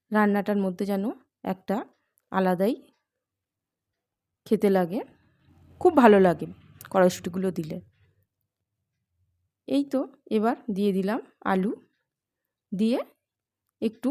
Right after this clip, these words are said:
অল্প করে একটু মিক্সি বাটির ধোয়া জলটা দিয়ে দিলাম, দিয়ে ভালো করে কষিয়ে নিতে হবে। কষিয়ে নিয়ে যখন দেখবে তেলটা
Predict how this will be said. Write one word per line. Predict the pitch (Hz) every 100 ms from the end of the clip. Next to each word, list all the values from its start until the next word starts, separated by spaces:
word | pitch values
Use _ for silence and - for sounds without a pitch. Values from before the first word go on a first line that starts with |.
| 427
অল্প | 214 214 208
করে | 233 220
একটু | 214 - 294
মিক্সি | 214 - 233 349 - _ -
বাটির | 190 196 180
ধোয়া | 202 196 185
জলটা | 185 180 214
দিয়ে | 185 180
দিলাম, | 180 202 330 -
দিয়ে | 202 285
ভালো | 208 202
করে | 220 320 285
কষিয়ে | 214 202 180
নিতে | 170 170
হবে। | 165 156 170 - _ _ _ _ _ _ _ -
কষিয়ে | 302 339 320
নিয়ে | 302
যখন | 254 262 247
দেখবে | 226 208 381 -
তেলটা | - 202 185